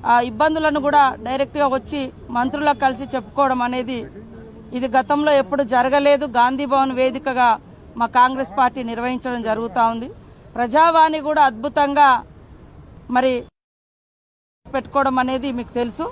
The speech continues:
మా ఏఐసీసీ, ఆ, జనరల్ సెక్రటరీ గారు మరి దీపాదాస్ మున్షి గారి ఆధ్వర్యంలో కాంగ్రెస్ పార్టీ ఎమ్మెల్యేలు వారి పనితీరు గురించి కానీ ఇంకా ఏమన్నా మంచి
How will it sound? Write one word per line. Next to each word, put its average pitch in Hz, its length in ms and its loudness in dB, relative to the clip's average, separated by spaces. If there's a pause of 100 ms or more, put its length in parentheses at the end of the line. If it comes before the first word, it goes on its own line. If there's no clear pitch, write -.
(440)
మా 240 160 0
ఏఐసీసీ, 262 680 -2 (420)
ఆ, 233 280 4
జనరల్ 254 320 -2
సెక్రటరీ 262 460 -6
గారు 247 480 0 (180)
మరి 226 220 -6
దీపాదాస్ 254 580 -2
మున్షి 233 260 -8
గారి 233 220 -2
ఆధ్వర్యంలో 233 640 -4 (520)
కాంగ్రెస్ 233 420 0
పార్టీ 233 260 -2
ఎమ్మెల్యేలు 226 560 -6
వారి 208 240 -6
పనితీరు 220 480 -8
గురించి 214 340 -12
కానీ 226 320 -4 (340)
ఇంకా 233 440 2 (360)
ఏమన్నా 269 340 2
మంచి 247 420 -2